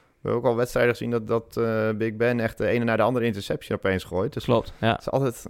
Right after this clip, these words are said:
Speaker 1: altijd een beetje moeilijk, eh, te peilen wat voor Steelers je krijgt, eh, van week tot week.
Speaker 2: Ja, en zij komen nu zelfs in de situatie waarin ze, eh, of ze leken een beetje af te steven op, eh, top twee, eh, klassering.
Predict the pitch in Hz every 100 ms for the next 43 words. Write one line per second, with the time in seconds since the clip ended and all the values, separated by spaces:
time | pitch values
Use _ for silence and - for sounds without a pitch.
0 | - - 120 123 120 127 135 127 127 -
1 | 127 120 117 - 131 131 117 - 117 135
2 | 131 120 107 - 135 131 - 92 85 82
3 | 92 87 82 87 80 85 90 _ _ -
4 | 117 98 101 - 113 113 110 113 113 117
5 | 123 - 110 101 110 104 104 107 113 107
6 | 107 101 107 107 101 - - 107 110 -
7 | 110 104 208 110 120 120 113 104 - -
8 | - 110 104 107 104 107 104 101 101 104
9 | 104 110 123 123 120 123 - 127 127 135